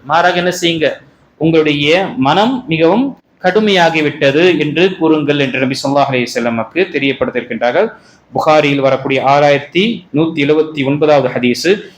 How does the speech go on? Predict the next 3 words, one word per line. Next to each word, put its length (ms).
"என் 360
மனம் 440
கெட்டுவிட்டது 1040